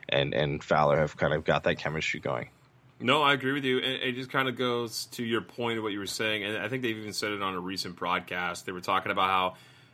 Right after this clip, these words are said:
Speaker 2: um, the deployment of Hampus Lindholm and Josh Manson's really been heavily f-, towards the,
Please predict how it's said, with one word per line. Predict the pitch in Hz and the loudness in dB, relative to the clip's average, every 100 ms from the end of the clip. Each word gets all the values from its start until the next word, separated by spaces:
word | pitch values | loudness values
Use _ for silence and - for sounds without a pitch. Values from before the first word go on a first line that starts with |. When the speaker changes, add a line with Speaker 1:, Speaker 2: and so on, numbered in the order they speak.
| - 98 | -4 0
Speaker 2:
um, | 95 92 - | 0 -2 0
the | 131 | 2
deployment | 127 123 - 135 139 143 127 120 - - | 4 2 -4 0 2 4 2 -2 -12 -2
of | 107 101 98 95 | 4 4 4 2
Hampus | - 113 113 110 113 | 0 0 0 -4 -4
Lindholm | 110 101 101 98 | -4 -2 -2 -2
and | 101 | -4
Josh | 95 101 98 | 0 0 0
Manson's | 107 107 101 98 92 | -4 -4 -4 -10 -8
really | 110 110 | -6 -4
been | 110 104 98 | -2 -2 -4
heavily | 90 110 113 110 101 | -2 0 0 -2 -6
f-, | - - - - - | -10 -16 -20 -20 -20
towards | - 117 113 107 - | -8 -4 -2 -2 -6
the, | - | -12